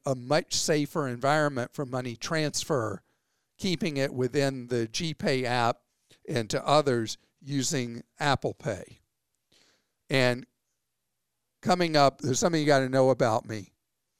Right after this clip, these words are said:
I am always ready for a vacation. And I'm not somebody who loafs. I work hard,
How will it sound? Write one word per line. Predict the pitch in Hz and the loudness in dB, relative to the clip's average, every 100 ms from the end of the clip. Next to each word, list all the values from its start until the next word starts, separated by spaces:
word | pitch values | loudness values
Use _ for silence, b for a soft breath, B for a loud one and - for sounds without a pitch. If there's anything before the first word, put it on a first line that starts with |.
| _ _ _ _ _ - | _ _ _ _ _ 0
I | 160 160 | 4 6
am | 143 143 | 4 2
always | - 160 156 147 143 123 151 | 6 8 8 8 6 4 2
ready | 127 123 120 | 2 2 -2
for | - 127 | -2 -2
a | 110 | -2
vacation. | 127 104 - 107 90 - - _ _ _ _ _ _ _ _ - | -2 -4 -6 -6 -8 -10 -12 _ _ _ _ _ _ _ _ 0
And | 156 | 2
I'm | 196 208 | 2 4
not | 190 202 | 2 2
somebody | - 175 151 131 | 0 0 0 0
who | 139 | -4
loafs. | 113 135 127 - - - - _ _ _ _ _ _ _ _ _ _ _ | -2 2 2 0 -8 -8 -10 _ _ _ _ _ _ _ _ _ _ _
I | 202 175 | 0 2
work | 165 135 - | 4 0 2
hard, | 170 117 - | 2 2 -2